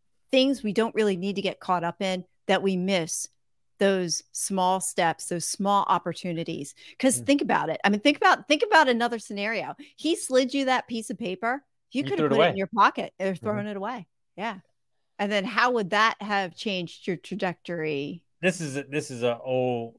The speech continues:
Speaker 2: this is, like, fork in the road, like, crazy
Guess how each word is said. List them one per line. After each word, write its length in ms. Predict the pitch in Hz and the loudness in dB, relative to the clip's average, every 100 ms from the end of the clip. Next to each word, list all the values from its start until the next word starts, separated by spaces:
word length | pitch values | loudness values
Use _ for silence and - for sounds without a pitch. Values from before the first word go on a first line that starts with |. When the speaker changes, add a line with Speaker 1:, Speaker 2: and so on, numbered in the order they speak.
| _ | _
Speaker 2:
this 200 | 139 131 | -12 -12
is, 120 | 117 | 0
like, 380 | 123 107 104 - _ _ _ _ | 2 2 -2 -20 _ _ _ _
fork 380 | - 156 151 160 | 2 4 6 4
in 100 | 139 | 0
the 100 | 123 | 2
road, 480 | 123 120 117 113 - _ _ _ | 4 4 2 -2 -10 _ _ _
like, 260 | 117 101 98 _ _ | -4 -4 -10 _ _
crazy 1000 | - - - 123 123 123 110 113 107 104 | -20 -16 -2 0 0 -4 -8 -10 -8 -10